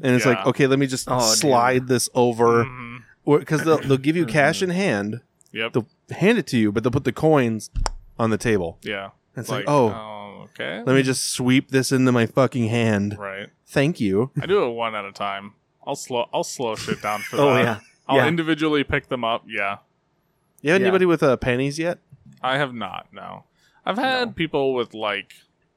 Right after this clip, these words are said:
Speaker 2: I've had nickels, dimes, and quarters. Like, I've had a just change order for, like, twelve and a half dollars.
Speaker 1: Yeah.
Speaker 2: So that's always fun, but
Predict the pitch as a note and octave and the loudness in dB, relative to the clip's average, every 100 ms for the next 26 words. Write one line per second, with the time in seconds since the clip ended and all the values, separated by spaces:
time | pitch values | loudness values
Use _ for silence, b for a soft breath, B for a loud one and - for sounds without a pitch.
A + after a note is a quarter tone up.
0 | _ _ C#3 D3 D#3 B2+ B2 A#2+ A#2 G#2+ | _ _ -2 2 0 0 -6 -6 -6 -6
1 | G2 F#2 _ B2+ A#2 G#2 A#2 - G#2+ A#2+ | -6 -14 _ -4 -2 -8 -12 -10 -4 -4
2 | A#2+ B2+ A#2+ G2+ - A2 - - A#2 A2+ | -2 -2 -2 -6 -4 -4 -4 -8 -8 -6
3 | G2 G2 - G#2 F#2+ F#2+ - A#2+ A2 G2+ | -8 -8 -8 -8 -8 -12 -8 -6 -4 -6
4 | G2+ F#2+ - G#2+ A2+ G#2 A#2 - D3+ C3 | -6 -6 -6 -4 -4 -6 -12 -8 0 0
5 | C3 - - A2 C#3 - F2+ F2+ - F2 | 0 -8 -10 -4 -4 -4 -8 -12 -12 -12
6 | G2 B2+ _ F#2 F2+ E2+ | -12 -18 _ -12 -12 -14